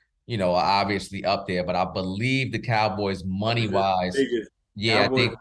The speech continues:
Speaker 2: the biggest.
Speaker 1: Yeah, I think they're the biggest. So it's like,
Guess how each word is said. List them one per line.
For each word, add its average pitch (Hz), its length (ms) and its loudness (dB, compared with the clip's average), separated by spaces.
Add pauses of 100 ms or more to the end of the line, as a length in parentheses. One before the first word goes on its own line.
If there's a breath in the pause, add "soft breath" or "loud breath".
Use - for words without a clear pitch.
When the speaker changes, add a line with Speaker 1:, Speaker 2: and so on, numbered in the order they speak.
(120)
Speaker 2:
the - 160 -8
biggest. 98 360 -2 (240)
Speaker 1:
Yeah, 104 260 2
I 92 100 -2
think 107 280 0
they're 104 100 0
the 98 80 -2
biggest. 104 420 -2
So 104 160 -2
it's 104 160 -6
like, 107 340 2